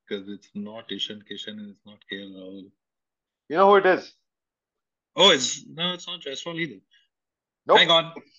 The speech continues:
Speaker 1: Nope, I can do this. <laughs> Don't tell me.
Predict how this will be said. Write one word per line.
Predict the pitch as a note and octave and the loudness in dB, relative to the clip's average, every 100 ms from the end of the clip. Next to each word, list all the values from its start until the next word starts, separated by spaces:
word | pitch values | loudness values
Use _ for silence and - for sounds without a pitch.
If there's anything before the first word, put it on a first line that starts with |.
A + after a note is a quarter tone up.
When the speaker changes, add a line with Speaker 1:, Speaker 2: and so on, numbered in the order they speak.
| _ _ _ _ _ D#3 | _ _ _ _ _ 0
Speaker 1:
Nope, | G3+ G3+ - | 2 0 -2
I | D3+ | 0
can | E3+ | 0
do | E3+ | 0
this. | F3 C#3+ - _ _ - | 0 -4 -14 _ _ -20
<laughs> | - D#3 | -20 -10
Don't | E3+ F3 | -8 -4
tell | F3 E3+ | -6 -6
me. | D#3 - D3+ | -8 -8 -10